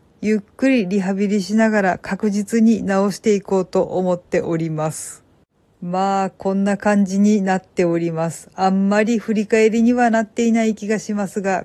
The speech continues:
これが私あじたまのこの一年の行動となっております。なんかこうして言葉にしてまとめてみると、この一年薄っっていう気がとてもしてきます。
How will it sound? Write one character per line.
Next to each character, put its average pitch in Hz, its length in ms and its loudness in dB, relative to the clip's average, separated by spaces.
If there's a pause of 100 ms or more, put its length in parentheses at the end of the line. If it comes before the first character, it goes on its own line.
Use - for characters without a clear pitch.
こ 190 160 -4
れ 190 120 -2
が 208 200 0
私 190 540 -4
あ 175 100 -4
じ 180 160 -10
た 190 120 -2
ま 185 120 -4
の 190 320 -4
こ 202 160 -4
の 202 260 -2
一 196 320 -6
年 220 280 2
の 175 260 -2
行 190 260 0
動 180 220 0
と 185 240 -2
な 180 160 -4
っ 180 60 -6
て - 260 -2
お 170 160 -4
り 165 160 -4
ま 156 280 -2
す。 - 340 -14 (560)
な 190 240 -4
ん 202 80 -8
か 180 240 -2
こ 190 260 -4
う 190 60 0
し - 100 -10
て 208 240 0 (160)
言 208 240 0
葉 226 120 2
に 226 140 2
し - 120 -10
て 190 160 0
ま 180 180 -2
と 202 140 -4
め 196 100 0
て 196 160 -2
み 202 140 2
る 196 100 0
と、 180 300 0 (360)
こ 220 160 -2
の 208 140 2
一 214 220 0
年 202 320 0
薄 240 540 2
っ - 20 -2
っ - 40 -16 (380)
て 240 80 4
い 214 140 4
う 208 100 2
気 202 160 -8
が 185 160 2
と 196 180 -2
て 202 160 0
も 202 200 4
し - 100 -6
て 190 140 6
き 190 140 -6
ま 180 160 -2
す。 - 260 -10